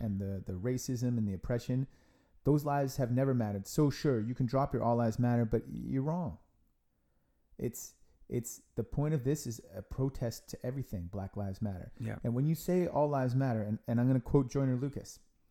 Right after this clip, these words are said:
Speaker 1: and I'm, I'm gonna reference that later too, 'cause that's a powerful song. And I know I've played it for you many, many, many years ago. Uh, but listen to it now. It's prophetic. But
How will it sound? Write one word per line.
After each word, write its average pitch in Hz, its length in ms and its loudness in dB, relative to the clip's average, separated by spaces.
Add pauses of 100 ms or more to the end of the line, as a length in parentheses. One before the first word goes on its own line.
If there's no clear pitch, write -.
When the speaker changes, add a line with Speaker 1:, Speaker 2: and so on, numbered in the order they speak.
(420)
Speaker 1:
and 117 100 -4
I'm, 110 100 -2 (300)
I'm 127 80 2
gonna 123 120 4
reference 120 360 -2
that 113 180 -2
later 110 180 0
too, 117 240 -4
'cause 95 140 -10
that's 107 180 -4
a - 40 -14
powerful 117 420 -4
song. 120 500 -2 (220)
And 113 160 0 (680)
I 123 60 0
know 135 180 4
I've 135 160 2
played 123 160 -2
it 131 120 -6
for 135 120 -2
you 110 240 2
many, 123 300 2
many, 113 200 2
many 110 220 4
years 107 260 -2
ago. 135 260 -4 (640)
Uh, 107 440 -2 (760)
but 120 120 4
listen 139 260 0
to 127 140 -2
it 113 80 -2
now. 120 300 -2
It's 107 180 -6 (200)
prophetic. 113 480 -6 (1300)
But 131 280 0